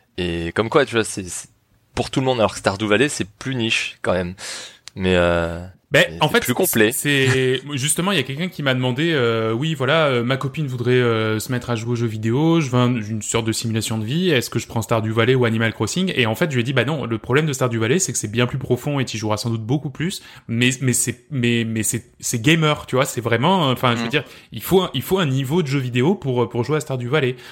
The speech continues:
Speaker 2: Animal
Speaker 3: Ouais.
Speaker 2: Crossing, c'est très accessible. Et puis même, là, surtout en ce moment, c'est vraiment un cocon de bienveillance. C'est-à-dire qu'il y a, il y a jamais un mot plus haut que l'autre, à part les gens qui te, qui t'engueulent un peu, euh, quand, quand t'es pas là depuis une semaine, mais, mais même ça, même ça, si tu veux, c'est pas, c'est,
Speaker 3: Oui,
Speaker 2: c'est
Speaker 3: c'est
Speaker 2: rien.
Speaker 3: quelque chose
Speaker 2: Et
Speaker 3: qu'on a
Speaker 2: puis
Speaker 3: besoin.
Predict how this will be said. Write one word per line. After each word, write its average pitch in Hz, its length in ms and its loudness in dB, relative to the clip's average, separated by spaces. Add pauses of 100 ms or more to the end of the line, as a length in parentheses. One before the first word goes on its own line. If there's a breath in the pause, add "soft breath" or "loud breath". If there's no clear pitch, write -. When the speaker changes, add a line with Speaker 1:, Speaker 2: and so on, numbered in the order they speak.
(200 loud breath)
Speaker 2:
Animal 117 340 -2
Speaker 3:
Ouais. 127 60 2
Speaker 2:
Crossing, 123 300 2
c'est - 160 -2
très 160 220 -2
accessible. 170 400 -2
Et 151 40 -4
puis 190 100 0
même, 233 180 4 (440 loud breath)
là, 165 260 0
surtout - 320 -6
en 170 80 -4
ce - 100 -8
moment, 180 320 -4
c'est - 180 -2
vraiment 123 300 -2
un 135 80 0
cocon 131 340 -2
de 147 40 -2
bienveillance. 135 640 0 (140 loud breath)
C'est-à-dire 120 400 0
qu'il 123 120 0
y - 40 0
a, - 20 -6
il 113 40 2
y 120 40 4
a 117 40 4
jamais 151 260 0
un 156 80 2
mot 143 120 2
plus 131 140 0
haut 120 80 4
que - 100 -8
l'autre, 170 260 2
à 120 60 -2
part 135 140 2
les 123 80 0
gens 135 160 -2
qui 123 140 -10
te, 117 80 -4 (320 loud breath)
qui 113 120 -10
t'engueulent 117 200 0 (100)
un 117 100 2
peu, 131 300 2
euh, 107 140 0
quand, 110 260 -2
quand 110 140 -4
t'es 110 100 -2
pas 113 120 0
là 113 100 2
depuis 110 240 -10
une 110 60 -6
semaine, 160 300 -2
mais, 123 100 -2 (200)
mais 123 100 -2 (100)
même 151 260 2
ça, 165 240 2
même 131 200 -2
ça, 160 180 2
si 156 160 -4
tu - 140 -8
veux, 143 120 -4
c'est 131 160 -4
pas, 117 420 2 (340 loud breath)
c'est, - 240 -2
Speaker 3:
Oui, 117 60 -4
Speaker 2:
c'est 127 180 2
Speaker 3:
c'est 123 100 -2
Speaker 2:
rien. 170 80 2
Speaker 3:
quelque 175 80 2
chose 131 100 2
Speaker 2:
Et - 20 0
Speaker 3:
qu'on 120 100 2
a 113 120 6
Speaker 2:
puis - 40 -12
Speaker 3:
besoin. 123 280 -2